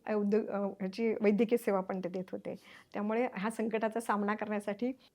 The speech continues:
थोडंसं तरी योगदान देण्याचं मला समाधान त्या ठिकाणी लाभलं. आणि त्यानंतर दुसरा प्रश्न की ज्याच्याकडे मी वळते, की नंतर मात्र परत मला त्याच, हे काम करत असतानाच आणखीन एक संधी अशी मिळाली की, अं,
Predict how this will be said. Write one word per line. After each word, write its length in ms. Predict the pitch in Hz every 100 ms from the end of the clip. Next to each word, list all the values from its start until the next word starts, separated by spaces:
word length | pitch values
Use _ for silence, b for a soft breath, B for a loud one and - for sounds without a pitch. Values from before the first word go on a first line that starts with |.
| _
थोडंसं 320 | - 262 302 311
तरी 160 | 262 254
योगदान 360 | 214 208 214
देण्याचं 300 | 202 208 208
मला 160 | 202 202
समाधान 440 | 196 180 196 202
त्या 120 | 196
ठिकाणी 360 | 170 185 170 180
लाभलं. 280 | 160 180 175 - _ B B B -
आणि 140 | 214 220
त्यानंतर 380 | 262 269 277 269 -
दुसरा 240 | 247 226
प्रश्न 320 | 226 214 - 233
की 60 |
ज्याच्याकडे 340 | 233 208 208 214
मी 120 | 208
वळते, 320 | 196 185 220 240 b b b -
की 80 |
नंतर 300 | 247 247 240
मात्र 300 | 294 269 254
परत 280 | 247 233 226
मला 160 | 214 208
त्याच, 380 | - 240 240 -
हे 120 | 202 247
काम 220 | 240 233
करत 220 | 220 220
असतानाच 360 | 220 233 233 233
आणखीन 300 | 214 226 233
एक 100 | 233
संधी 280 | 233 208
अशी 200 | 208 202
मिळाली 320 | 208 196 185 185 B B B B B _
की, 240 | 220 226
अं, 600 | 226 - - 240 214 208